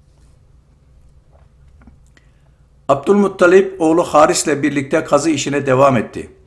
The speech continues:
Zemzem kuyusunda altından iki geyik heykeli ile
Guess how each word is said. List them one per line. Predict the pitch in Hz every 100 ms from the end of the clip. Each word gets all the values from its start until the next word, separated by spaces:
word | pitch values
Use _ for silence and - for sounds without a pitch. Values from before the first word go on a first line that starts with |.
| _ _ -
Zemzem | - 151 165 208 208
kuyusunda | 156 131 143 131 165 175 - 131
altından | 131 135 156 175 131
iki | 135 135 160
geyik | 139 135 127 - - _
heykeli | 113 131 127 135 165
ile | 160 165 180 185 -